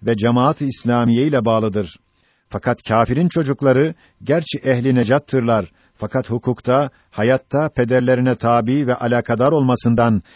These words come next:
cihat darbesinde o masumlar memlük ve esir olabilirler.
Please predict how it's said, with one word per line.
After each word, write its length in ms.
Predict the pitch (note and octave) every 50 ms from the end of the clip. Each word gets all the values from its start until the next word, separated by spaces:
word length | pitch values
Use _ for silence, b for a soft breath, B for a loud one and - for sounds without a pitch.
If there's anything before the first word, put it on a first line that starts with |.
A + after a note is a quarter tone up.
| b b b b
cihat 380 | F2+ G2 A2+ G#2 C3+ E3 - -
darbesinde 600 | D#3+ D3 C#3+ C3+ C3+ - - C3+ C3+ C3 B2+ C3 C3 -
o 120 | E3+ E3+
masumlar 520 | D3+ C3+ C3 B2 - C3+ B2+ B2+ B2+ B2+
memlük 680 | B2 A2+ A#2+ A#2+ A#2+ A#2 B2+ C#3+ D#3+ D#3+ - - G2+ A2
ve 100 | B2 - -
esir 280 | - A2 - - B2 A#2
olabilirler. 800 | A#2+ A#2 A#2 A2+ G#2+ A2 G#2 A2 G#2 G#2 B2+ B2 G2 - -